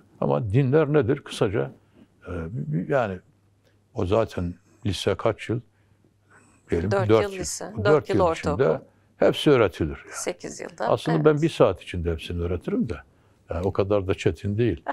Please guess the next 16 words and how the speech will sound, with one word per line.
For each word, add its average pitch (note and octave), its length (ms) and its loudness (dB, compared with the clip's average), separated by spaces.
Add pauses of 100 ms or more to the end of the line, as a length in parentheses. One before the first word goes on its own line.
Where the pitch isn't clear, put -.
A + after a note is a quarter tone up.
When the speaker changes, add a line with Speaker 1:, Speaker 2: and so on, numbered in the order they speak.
Speaker 2:
<laughs> F4+ 160 -10
Speaker 1:
Çünkü A2 320 0
dinlerin D#3 460 2
ayrıntıları C3+ 800 -2
çok - 280 -6 (440)
saçmadır - 800 -2
yani. D2+ 180 -8 (540)
Ayrıntı, E3 720 4
ayrıntı, D#3+ 540 4
ayrıntı. D3 680 2
O C#3 100 4
kadar D3+ 320 2
ayrıntıya B2+ 600 2
boğuldu A2+ 320 2
ki G#2 200 0
dinler. F#2 280 0